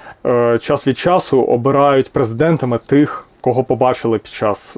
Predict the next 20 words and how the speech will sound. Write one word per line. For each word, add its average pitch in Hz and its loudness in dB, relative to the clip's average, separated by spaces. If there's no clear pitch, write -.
святкування 107 -4
Нового 143 0
року, 262 2
а 135 2
воно 151 0
мені 139 0
не 120 -4
треба, - -12
чесне 101 -8
слово. - -14
Тому 247 4
буду 175 2
коротким. - -6
Отже, 131 0
анекдот 156 2
у, 220 4
<clears throat> - -20
кхм, 185 4
е, 139 0
е, 113 0